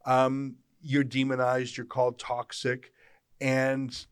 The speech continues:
yet you're relied on for the heavy things when times are tough. Nine eleven was a day of the man, you know, the firemen and the police, the first responders rushing in. You, you saw that. You saw that before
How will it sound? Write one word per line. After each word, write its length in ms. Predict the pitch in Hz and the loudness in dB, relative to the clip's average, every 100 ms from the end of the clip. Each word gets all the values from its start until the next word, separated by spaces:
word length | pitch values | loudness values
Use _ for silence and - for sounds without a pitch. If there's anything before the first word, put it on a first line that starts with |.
| _ - | _ -4
yet 340 | 139 151 143 | 2 2 2
you're 140 | 135 | 0
relied 460 | 131 127 131 127 135 | 2 2 2 2 2
on 240 | 127 127 | 2 0
for 180 | 123 131 | -2 0
the 80 | 127 | 0
heavy 260 | 139 135 127 | 2 -2 -2
things 440 | 180 165 107 98 | -4 -4 -4 -6
when 160 | 113 110 | -8 -4
times 320 | 135 131 120 | -4 -4 -4
are 40 | |
tough. 220 | 139 147 | -2 -2
Nine 240 | 123 143 156 | 0 0 0
eleven 520 | 131 156 123 95 104 - _ _ - | 2 0 0 -6 -10 -20 _ _ -6
was 160 | 117 | -4
a 60 | 117 | 0
day 260 | 127 131 | 2 2
of 140 | 127 113 | 0 -4
the 60 | |
man, 500 | 113 123 127 90 78 80 _ _ _ _ _ | -4 -4 -6 -8 -16 -20 _ _ _ _ _
you 80 | 107 | -6
know, 100 | 104 | -6
the 80 | 104 | -6
firemen 540 | - 113 113 113 110 | 0 0 2 -2 -6
and 100 | 110 | -8
the 60 | 107 | -10
police, 460 | 113 107 110 101 | -10 -8 -8 -10
the 80 | 113 | -14
first 280 | 101 117 - | -8 -8 -8
responders 520 | 110 - 110 107 101 | -8 -4 -4 -4 -8
rushing 320 | 110 - 113 | -10 -8 -10
in. 260 | 131 117 95 98 _ _ _ _ _ - - - _ _ | -8 -8 -10 -20 _ _ _ _ _ -20 -20 -20 _ _
You, 340 | 139 160 240 240 | -2 2 2 0
you 240 | 175 208 233 | -8 -8 -8
saw 460 | - - 196 202 | -6 0 0 0
that. 300 | 147 101 95 _ _ _ _ _ - | -2 -6 -10 _ _ _ _ _ -12
You 80 | 151 | -6
saw 380 | - 185 190 185 | 0 2 4 4
that 220 | 160 139 | 2 -2
before 580 | 117 - 139 131 127 | -8 -4 0 2 0